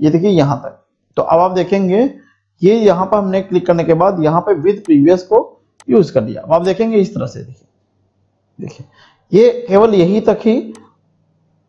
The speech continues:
आ, जा पाया है। तो इसके लिए हमने इसको भी यहाँ से सीधा सा बहुत दूर तक खींच दिया।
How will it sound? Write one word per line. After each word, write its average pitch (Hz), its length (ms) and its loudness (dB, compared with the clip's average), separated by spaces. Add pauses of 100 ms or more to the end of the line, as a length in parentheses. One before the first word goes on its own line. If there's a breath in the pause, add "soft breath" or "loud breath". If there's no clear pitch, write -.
(140)
आ, 147 160 0
जा 180 220 2
पाया 180 280 2
है। 160 220 0 (360 loud breath)
तो - 180 -2
इसके 196 280 0
लिए 226 120 2
हमने 185 280 -2 (120)
इसको 202 280 0
भी 208 160 -2
यहाँ 156 300 0
से 208 220 0 (1300)
सीधा 196 360 2
सा 247 140 -6 (140)
बहुत 180 220 0
दूर 170 180 2
तक - 160 -2
खींच 127 220 -2
दिया। - 220 -8